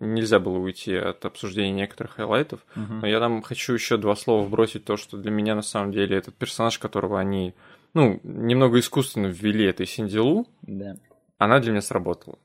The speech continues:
Speaker 1: То есть она была, знаешь, не раздражающим ребенком в голливудском фильме. Для меня это уже достижение.
Speaker 2: Она была немножечко никакая.
Speaker 1: Да?
Speaker 2: Она была немножечко совсем приторно-сахарная и такая
Speaker 1: А.
Speaker 2: очень-очень нарочито милая.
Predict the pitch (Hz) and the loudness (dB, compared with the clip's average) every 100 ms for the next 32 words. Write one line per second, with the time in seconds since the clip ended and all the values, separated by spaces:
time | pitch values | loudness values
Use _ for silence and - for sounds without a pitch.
0 | - 117 92 - - - 156 - 143 123 | -4 -2 -2 -4 -18 -20 -20 -20 -6 0
1 | 123 127 127 131 120 104 113 160 - - | 2 4 6 6 4 2 -2 -2 -4 -8
2 | - 123 135 170 156 110 107 104 120 131 | -6 -2 2 2 2 2 2 4 2 2
3 | - 107 104 101 139 160 104 101 98 - | -4 -4 -2 -2 -2 -2 -4 -4 -4 -8
4 | 104 - - 98 - 107 131 160 107 101 | -14 -14 -16 -14 -8 -2 0 0 0 -2
5 | 87 - 92 76 - - - _ - 127 | -4 -8 -14 -14 -16 -20 -20 _ -6 -2
6 | 180 151 147 135 131 135 120 - 110 101 | 0 2 2 2 2 2 2 0 -2 -2
7 | 98 - 90 87 85 - 101 _ _ _ | -4 -2 -2 -2 -4 -10 -20 _ _ _
8 | 120 123 196 359 - - 98 110 110 113 | 0 2 2 0 -8 -6 -2 0 2 0
9 | 113 117 110 107 104 - 117 101 - 110 | 0 0 -2 -6 -6 -2 -2 -2 -2 -2
10 | - 95 95 - 101 - 92 87 85 82 | -2 -2 -4 -2 -2 -2 -6 -6 -8 -6
11 | 87 - 87 - 90 87 90 85 98 - | -6 -6 -6 -2 0 0 0 -4 -6 -6
12 | 95 92 95 92 110 101 101 101 98 90 | -4 0 0 0 -2 0 -2 0 -2 -2
13 | 87 85 85 | -2 -4 -8